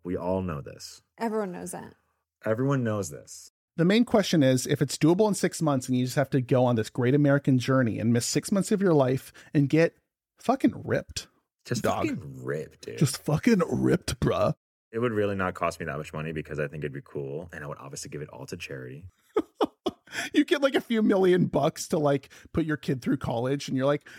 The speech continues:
Speaker 3: "Nah, I gave it to <laughs> char-, charity when you were a kid."
Speaker 1: Yeah, sorry. I, I think we should build more railroads.
Speaker 3: Promised on a podcast. Sorry.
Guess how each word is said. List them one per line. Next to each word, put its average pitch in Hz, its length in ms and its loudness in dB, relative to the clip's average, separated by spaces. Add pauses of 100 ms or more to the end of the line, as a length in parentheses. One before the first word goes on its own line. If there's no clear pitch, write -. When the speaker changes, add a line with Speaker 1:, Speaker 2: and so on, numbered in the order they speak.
(120)
Speaker 3:
"Nah, 240 240 4
I 240 80 0
gave 247 180 0
it - 40 -16
to 254 60 -6
<laughs> - 120 0
char-, - 160 -12 (180)
charity - 480 -2
when - 180 -4
you - 80 -2
were - 120 -6
a - 40 -10
kid." - 260 -6 (100)
Speaker 1:
Yeah, 90 400 -2 (100)
sorry. 98 640 -2 (100)
I, 98 400 -2 (100)
I 87 100 -6
think 92 180 -6
we 90 80 -2
should 80 340 -8
build 85 240 -2
more 82 180 -4
railroads. 71 720 -8 (240)
Speaker 3:
Promised 196 260 2
on 185 120 2
a - 20 -2
podcast. 139 640 -2 (120)
Sorry. 143 440 -2